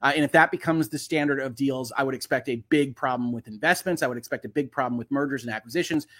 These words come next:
across the United States. And I would hate to see that because I do think there are efficiencies to be gained. I do think there are exits that make sense for founders of these smaller companies. I do think there are strategic acquisitions that make sense for these bigger companies that really do add to the consumer welfare.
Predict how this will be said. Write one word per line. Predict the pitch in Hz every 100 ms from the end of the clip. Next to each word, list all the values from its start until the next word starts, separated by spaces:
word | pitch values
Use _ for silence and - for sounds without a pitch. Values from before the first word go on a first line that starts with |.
| -
across | - - 196 196 196
the | 196
United | 160 139 127
States. | - 120 117 - _ _ -
And | 190
I | 190
would | 196
hate | 147 202 -
to | 190
see | - 160
that | 117 95
because | 139 147 139
I |
do | 131 156
think | 165 160
there | 147
are |
efficiencies | 139 147 - 131 131
to | 120 110 -
be | 120
gained. | 135 202 190 - -
I | -
do | 131 175
think | 156
there | 151 123
are | -
exits | 139 147 175 -
that | 170
make | 156 131
sense | 156 160 -
for | -
founders | 117 131 147 175 175 165
of | 151
these | 131
smaller | - 143 180
companies. | 175 170 165
I | 123
do | 131
think | 147
there | 131
are | 120
strategic | - - 196 180
acquisitions | 165 156 151 151 156
that | 147
make | 127 120
sense | 151 143 - _ _ _
for | 180
these | 147
bigger | 165 170
companies | 185 180 170
that | 170
really | 180 180
do | 143 127 170 160 -
add | 143 151 143
to |
the | 151
consumer | 147 131 - 131 123
welfare. | 139 156 156 147